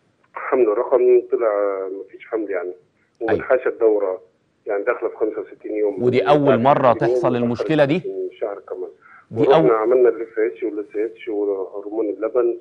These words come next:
Speaker 1: وغدة درقية، قال في مشكلة في الغدة الدرقية واداها علاج، ولغاية دلوقتي ما نزلش الغدة الدرقية. آه،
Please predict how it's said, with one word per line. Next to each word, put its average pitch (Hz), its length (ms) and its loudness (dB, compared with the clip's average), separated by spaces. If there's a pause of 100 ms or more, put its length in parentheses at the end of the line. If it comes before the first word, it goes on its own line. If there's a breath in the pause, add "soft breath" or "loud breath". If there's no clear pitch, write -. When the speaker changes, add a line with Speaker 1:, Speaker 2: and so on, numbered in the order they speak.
(440)
Speaker 1:
وغدة 110 360 0
درقية، 110 680 0
قال 113 120 0
في 120 160 -8
مشكلة 107 320 -4
في 98 60 -8
الغدة - 300 -8
الدرقية 95 420 -4
واداها 104 840 -2
علاج، 107 340 -2 (720 soft breath)
ولغاية 113 600 4
دلوقتي 131 240 2
ما 110 80 0
نزلش - 420 -10 (560)
الغدة 110 360 -4
الدرقية. 101 520 -6 (360 soft breath)
آه، 107 380 0